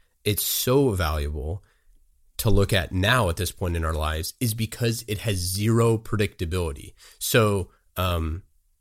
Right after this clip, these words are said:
Laszlo Bock, who is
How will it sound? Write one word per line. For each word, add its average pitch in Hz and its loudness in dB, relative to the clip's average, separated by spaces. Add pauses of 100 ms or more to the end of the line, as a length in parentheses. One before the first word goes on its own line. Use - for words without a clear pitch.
(480)
Laszlo 113 2
Bock, 87 -2 (300)
who - 2
is 90 0